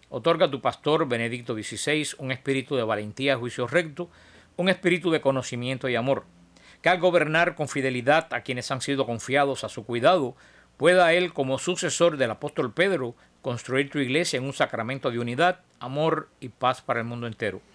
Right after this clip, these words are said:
Que Dios lo proteja, le conceda una larga vida, lo bendiga en la tierra y lo preserve del poder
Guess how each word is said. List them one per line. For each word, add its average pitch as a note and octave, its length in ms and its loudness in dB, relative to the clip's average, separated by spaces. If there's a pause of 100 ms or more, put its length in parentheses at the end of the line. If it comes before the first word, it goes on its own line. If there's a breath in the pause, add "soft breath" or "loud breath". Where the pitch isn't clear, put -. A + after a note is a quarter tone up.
(580 soft breath)
Que B2+ 80 2
Dios B2 140 4
lo A#2+ 100 2
proteja, D#3+ 520 2 (360 soft breath)
le C3 140 -2
conceda D3+ 440 2
una C3+ 140 -2
larga A#2 300 0
vida, D#3 380 2 (480 soft breath)
lo C3 120 2
bendiga A#2+ 300 0
en A2 60 0
la G#2+ 120 2
tierra D3+ 480 0 (240)
y - 60 -10
lo A#2+ 180 -2
preserve D3 720 0 (120)
del C3+ 200 -4
poder C3 500 0